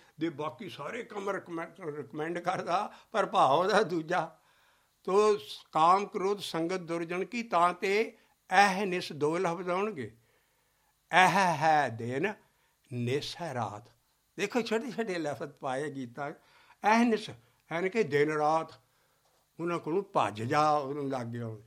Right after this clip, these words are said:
ਕਾਮ ਕਰੋ, ਇਹ ਹੁਣ ਗੁਣ ਦੱਸ ਰਿਹਾ ਸ਼ਬਦ, ਔਰ ਇਹ ਕਿੱਦਾਂ ਗੁਣ ਹੋਣਗੇ?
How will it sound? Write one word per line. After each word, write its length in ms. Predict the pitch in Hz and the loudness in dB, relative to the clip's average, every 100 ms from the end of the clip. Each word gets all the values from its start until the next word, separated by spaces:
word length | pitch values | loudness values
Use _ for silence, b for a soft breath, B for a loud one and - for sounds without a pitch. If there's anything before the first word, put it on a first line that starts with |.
| b b - | b b 2
ਕਾਮ 280 | 175 226 | 2 2
ਕਰੋ, 260 | 233 208 208 | 0 -2 0
ਇਹ 40 | |
ਹੁਣ 180 | 160 165 | -2 -2
ਗੁਣ 240 | 139 196 247 | 0 0 0
ਦੱਸ 280 | 208 - | -6 -4
ਰਿਹਾ 300 | 190 190 185 | -2 -2 -2
ਸ਼ਬਦ, 460 | 170 160 151 151 117 b b b - | -4 -4 -4 -4 -6 b b b 0
ਔਰ 140 | 190 | 2
ਇਹ 60 | 202 | 2
ਕਿੱਦਾਂ 440 | 202 165 165 190 | -2 -2 4 4
ਗੁਣ 200 | 190 196 | 6 2
ਹੋਣਗੇ? 600 | 190 185 202 208 202 208 | 2 2 2 4 2 2